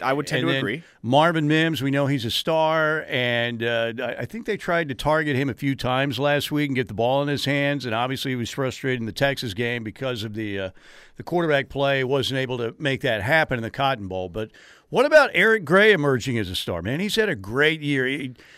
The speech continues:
Speaker 2: he was a decent back last year for Oklahoma. He's turned into a very good back for O U this year.
Speaker 1: Yeah, he's been the bell cow for Oklahoma. And really the guy they needed, 'cause th-, there was some uncertainty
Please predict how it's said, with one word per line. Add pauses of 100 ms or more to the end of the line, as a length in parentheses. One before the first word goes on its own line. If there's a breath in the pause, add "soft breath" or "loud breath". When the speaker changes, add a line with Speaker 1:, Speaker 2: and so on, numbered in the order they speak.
(140 soft breath)
Speaker 2:
he
was
a (260)
decent
back
last
year
for
Oklahoma.
He's
turned
into
a
very
good
back (180)
for
O
U
this
year. (380)
Speaker 1:
Yeah,
he's
been
the
bell
cow (180)
for
Oklahoma. (200)
And
really
the
guy
they
needed,
'cause (160)
th-, (400 soft breath)
there
was
some
uncertainty